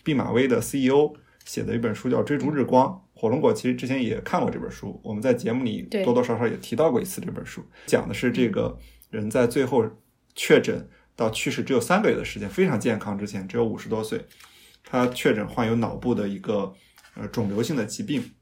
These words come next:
Speaker 1: 没有太多的痛苦，但是只有三个月的生命。他利用这三个月的时间写了一本很薄很薄的书。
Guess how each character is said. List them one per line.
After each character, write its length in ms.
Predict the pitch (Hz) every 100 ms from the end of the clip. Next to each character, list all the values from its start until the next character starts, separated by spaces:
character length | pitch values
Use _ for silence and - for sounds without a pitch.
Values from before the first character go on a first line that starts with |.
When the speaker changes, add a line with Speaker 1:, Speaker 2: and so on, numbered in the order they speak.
| _
Speaker 1:
没 100 | -
有 140 | 170 -
太 160 | 151
多 100 | 143
的 80 | 139
痛 240 | 139 180
苦， 180 | - -
但 160 | - 110
是 160 | 113 - - _
只 120 | 131
有 100 | 113
三 180 | - 131
个 120 | 120
月 80 | 110
的 100 | 101
生 220 | - 135
命。 180 | 165 - - - -
他 100 | 135
利 80 | 143
用 100 | 131
这 80 |
三 240 | 127 151 160
个 60 |
月 80 | 135
的 80 | 107
时 160 | - 117
间 100 | 120
写 200 | - 117
了 40 |
一 40 |
本 160 | 120 117
很 180 | 113 95
薄 180 | 107 151
很 100 | -
薄 100 | 107
的 100 | -
书。 260 | - 107